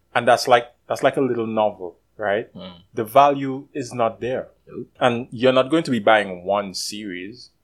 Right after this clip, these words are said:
Speaker 1: If you're reading, like, Spider-Man and you're reading Batman and, and something like that, then that's multiple series that you're going to be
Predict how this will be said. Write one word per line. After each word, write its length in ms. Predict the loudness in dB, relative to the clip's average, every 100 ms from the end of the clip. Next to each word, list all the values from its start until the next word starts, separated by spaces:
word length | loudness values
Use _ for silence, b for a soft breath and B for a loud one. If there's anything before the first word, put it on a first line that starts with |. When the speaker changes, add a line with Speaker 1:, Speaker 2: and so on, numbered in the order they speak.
| _ _ _ _
Speaker 1:
If 60 |
you're 140 | -6 -6
reading, 360 | -6 -6 -6 -6
like, 180 | -6 -8
Spider-Man 720 | -2 0 0 -6 -12 -12 -12
and 160 | -16
you're 100 | -16
reading 320 | -16 -16 -16 -4
Batman 600 | -4 -4 -12 -16 -14 -16
and, 240 | -18 -20 _ _ _ _ -20
and 100 | -12
something 360 | -10 -10 -12
like 160 | -12 -6
that, 260 | -6 -6 _ _ _ _ -10
then 300 | -10 -10 -20 _ _
that's 260 | -2 -2 -2
multiple 520 | -6 2 2 0 -8
series 460 | -6 -6 -4 -6 -2
that 220 | -4 -2
you're 220 | -2 -4
going 400 | -2 -2 -2 -6
to 140 | -12 -12
be 380 | -10 -12 -14